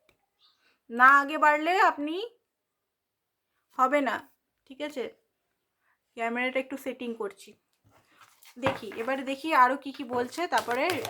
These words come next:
আহ, ভিডিওটা বন্ধ করব। কারণ দু হাজার, আহ, চব্বিশে আগে গড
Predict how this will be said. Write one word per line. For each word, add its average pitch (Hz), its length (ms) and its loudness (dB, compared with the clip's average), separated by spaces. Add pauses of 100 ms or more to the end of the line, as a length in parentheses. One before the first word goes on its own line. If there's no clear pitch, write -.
(100)
আহ, 190 400 2 (300)
ভিডিওটা 214 400 -2 (160)
বন্ধ 185 160 -8 (120)
করব। - 180 -20 (2500)
কারণ 233 220 -4
দু 247 100 -6 (100)
হাজার, 294 340 4 (240)
আহ, 247 220 0
চব্বিশে 269 380 -6 (160)
আগে 269 140 -6 (140)
গড 247 140 2